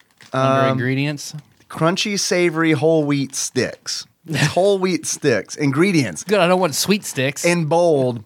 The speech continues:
Speaker 2: whole wheat.
Speaker 1: <laughs>
Speaker 2: Flour, eighty percent. So whole wheat flour, eighty percent. Yeast flavoring, you're right. Yeast
Speaker 1: Mm.
Speaker 2: extract, barley.
Speaker 1: <laughs> Mm.
Speaker 2: Salt, vegetable extract, carrot, vegetable oils,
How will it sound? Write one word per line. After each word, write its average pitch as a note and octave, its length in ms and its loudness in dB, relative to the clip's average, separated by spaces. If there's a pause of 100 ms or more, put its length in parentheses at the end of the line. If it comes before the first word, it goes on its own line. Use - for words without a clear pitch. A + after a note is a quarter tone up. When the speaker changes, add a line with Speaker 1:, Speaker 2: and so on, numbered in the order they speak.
(140)
Speaker 2:
whole F#3 360 2
wheat. - 520 -2 (100)
Speaker 1:
<laughs> - 640 -2
Speaker 2:
Flour, A2+ 520 0
eighty D3 200 0
percent. G#2+ 440 -6 (140)
So C3 140 0
whole D3+ 200 2
wheat D#3+ 160 2
flour, B2 300 2
eighty A#2+ 180 0
percent. G#2+ 400 -2 (180)
Yeast B2+ 400 -2
flavoring, C#3 920 0
you're A#2+ 160 -2
right. C3+ 340 0 (300)
Yeast C#3 460 0
Speaker 1:
Mm. D#3 120 0
Speaker 2:
extract, A#2+ 540 -2 (320)
barley. C3 640 2 (500)
Speaker 1:
<laughs> - 0 - (440)
Mm. D#3+ 840 -2
Speaker 2:
Salt, E3 480 -2 (160)
vegetable D3+ 520 0
extract, C#3+ 560 -2 (100)
carrot, A#2+ 460 0 (160)
vegetable A#2+ 460 0
oils, G#2 420 0